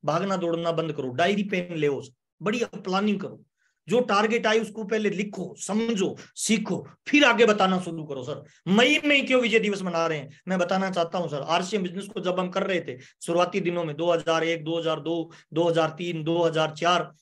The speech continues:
धीरे-धीरे चल रहा था, इसकी ज्यादा पॉपुलैरिटी नहीं थी, लोग इसको मान नहीं रहे थे, लोग इसको पहचान नहीं रहे थे, लोग इसको जान नहीं रहे थे।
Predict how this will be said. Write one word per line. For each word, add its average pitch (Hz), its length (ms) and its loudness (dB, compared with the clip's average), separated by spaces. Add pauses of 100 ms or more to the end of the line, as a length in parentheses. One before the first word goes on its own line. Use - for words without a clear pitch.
(100)
धीरे-धीरे 190 460 0
चल 180 200 -4
रहा 170 120 0
था, 151 220 -8 (220)
इसकी 202 220 -4
ज्यादा 185 220 4
पॉपुलैरिटी 196 640 0
नहीं 180 140 -2
थी, 160 120 -10
लोग 190 260 0
इसको 190 180 -6
मान 185 260 -2
नहीं 190 180 -4
रहे 165 120 0
थे, 147 200 -6 (200)
लोग 202 220 6
इसको 202 240 -2
पहचान 190 460 0
नहीं 202 140 -2
रहे 165 120 0
थे, 165 140 -6
लोग 190 240 -4
इसको 190 180 -8
जान 180 280 0
नहीं 202 160 -6
रहे 160 100 -2
थे। 135 220 -12